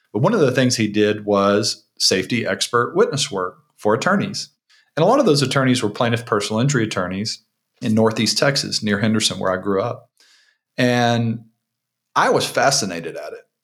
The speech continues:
because it, I would be like a nine-year-old boy, and I would walk into my dad's home office bugging him, "Dad, let's go outside and play baseball," or, "Let's go outside and shoot basketball." And I remember my dad would be nose deep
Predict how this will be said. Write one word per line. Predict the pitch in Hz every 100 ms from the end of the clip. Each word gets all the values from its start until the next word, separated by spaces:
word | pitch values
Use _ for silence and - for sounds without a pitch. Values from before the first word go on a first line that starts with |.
| -
because | 123 - 123
it, | 131 156 -
I |
would | 165 165
be | 139
like | 127 113
a | 113
nine-year-old | 117 127 143 139 127 123
boy, | 113 113 120 117
and | 107
I | 123
would | 139
walk | 117 123 127
into | 127
my | 120 110
dad's | 110 107
home | - 110
office | 107 95 92 95 - - _ -
bugging | 101 123 139 131
him, | 113 110 98 98 107 _ _
"Dad, | 120 120 104
let's | 117
go | -
outside | 117 113 127 120
and |
play | 104 104
baseball," | 95 95 - - 101 - -
or, | 95
"Let's | 110 -
go | 131
outside | 117 123 113
and | 110
shoot | 113 101
basketball." | 98 101 - 95 95 - - _ _ _ _
And | 107
I | 113
remember | 113 117 127 127
my | 123 104
dad | 101 120 123 113
would | 104
be | 113 107 101 - -
nose | 110 120 127 -
deep | 107 110 110